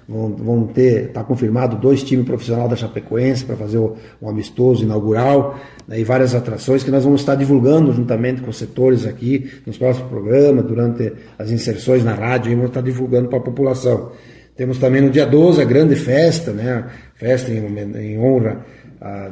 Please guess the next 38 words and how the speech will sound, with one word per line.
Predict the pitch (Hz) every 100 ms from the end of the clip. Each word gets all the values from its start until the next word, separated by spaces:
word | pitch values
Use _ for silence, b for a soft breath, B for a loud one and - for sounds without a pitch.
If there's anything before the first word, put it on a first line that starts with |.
| 101
de |
ação | 107 123 117
de |
graça | 110 117 120 -
à |
Nossa | 107 107
Senhora | 113 110
do |
Guadalupe, | 107 127 139 156 147 -
também | 120 107 120 120 117 B B
ao | 113 110 117
município | 110 110 98 110 110
de | 117
Passos | 127 127 156
Maia, | 131 131 139 131 117
uma | 110
grande | 110 117
festa | 117 120 117 117
da |
paróquia | 117 123 117 123 120
aí, | 104 117 127
São | 127
Jorge. | 120 123 104 - B B B _
Então | 151
a |
gente | 160 170
vai | 180
estar | 175 170
divulgando | 165 151 147 147
tudo | 147 139
isso | 135 131
aí | 123 139 127 B B -
mais | 131 127
pra | 139
frente | 123 120
nos | 120
próximos | 127 117 117 117
programas. | 127 113 87 -